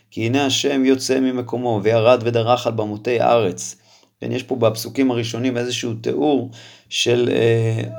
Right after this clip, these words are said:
הפורענות שהשם עומד להביא על הארץ. "ונמסו ההרים תחתיו, והעמקים התבקעו, כדונג מפני האש", כן, כמו שעווה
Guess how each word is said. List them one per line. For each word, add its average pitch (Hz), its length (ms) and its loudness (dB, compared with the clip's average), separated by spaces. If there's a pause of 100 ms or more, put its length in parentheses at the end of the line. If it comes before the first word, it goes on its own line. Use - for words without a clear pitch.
(160)
הפורענות 120 500 2
שהשם 135 600 2
עומד 120 320 2
להביא 113 480 2 (320)
על 104 240 0
הארץ. 101 680 4
"ונמסו 127 640 -2
ההרים 117 300 0
תחתיו, 110 500 -2
והעמקים 113 500 -4
התבקעו, 104 680 0
כדונג 113 720 0
מפני 104 380 -2
האש", 95 500 0
כן, 104 260 -8
כמו 104 140 -8
שעווה 104 640 2